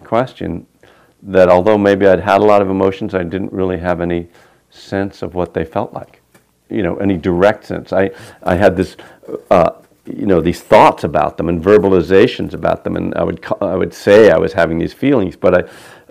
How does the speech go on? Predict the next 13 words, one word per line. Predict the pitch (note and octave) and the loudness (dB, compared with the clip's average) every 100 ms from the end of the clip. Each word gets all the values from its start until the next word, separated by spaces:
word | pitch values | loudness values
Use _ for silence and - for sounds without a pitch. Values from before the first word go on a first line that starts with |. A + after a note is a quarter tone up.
| - - - - | -20 -20 -20 -14
but | G#2+ F#2 F#2+ - G2 - - | -4 2 2 0 -14 -18 0
that | G#2 | 0
was | G2 | 2
mostly, | F#2 G2+ G2+ G2+ | 2 2 4 2
uh, | - - - | 2 0 -2
happening | F#2+ F#2+ - F#2+ F#2+ F#2+ | -2 -2 -2 -4 -4 -6
above | F#2 G2 G2+ | 0 4 4
the | F#2+ | 4
neck. | G2+ A#2 G3 - | 4 4 2 0
It | G2 | -2
wa-, | G#2 | 0
and | G2+ G#2 G2 | 2 2 2
I, | F#2+ | 2